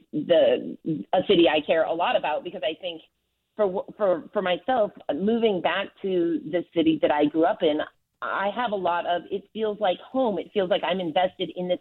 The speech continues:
community. I want this community to do well. I'm actually in the house that I grew up in, and it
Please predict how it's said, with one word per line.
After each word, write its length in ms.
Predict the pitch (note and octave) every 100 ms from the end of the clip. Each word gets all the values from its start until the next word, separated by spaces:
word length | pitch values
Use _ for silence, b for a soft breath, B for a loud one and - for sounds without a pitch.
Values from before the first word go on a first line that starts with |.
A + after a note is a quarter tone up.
| _
community. 340 | F3+ F#3 G3 D3+
I 40 |
want 260 | D3+ D#3+ -
this 140 | E3 -
community 640 | D#3+ E3+ F3+ E3 D#3+ D#3 D3
to 60 | D#3+
do 200 | E3 D3+
well. 540 | F3+ F#3 E3 D#3 D3+ _ _
I'm 60 | G3+
actually 280 | F#3+ F#3 F#3+
in 140 | G3+
the 100 | F3+
house 260 | E3 D#3 F3+ -
that 100 | E3
I 180 | D3 C#3+
grew 240 | C#3+ D#3
up 160 | D3+ D#3+
in, 220 | C#3 B2
and 100 | C#3+
it 80 | D3